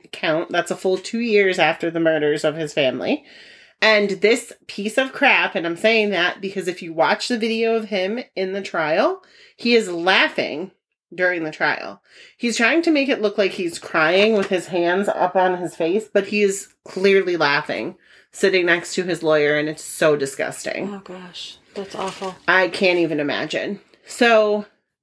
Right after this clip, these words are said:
Speaker 1: during the trial, they actually interview one of Neil's friends, and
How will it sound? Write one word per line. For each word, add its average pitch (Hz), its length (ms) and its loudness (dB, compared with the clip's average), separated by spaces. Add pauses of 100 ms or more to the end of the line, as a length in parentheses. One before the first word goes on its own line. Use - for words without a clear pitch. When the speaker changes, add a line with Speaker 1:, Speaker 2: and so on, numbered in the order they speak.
(120)
Speaker 1:
during 254 320 4
the 311 80 4
trial, 220 360 4
they 202 160 2
actually 190 400 -2
interview 196 520 0
one 180 220 -2
of 180 320 -4
Neil's 180 400 -2
friends, 240 640 2 (400)
and 196 440 4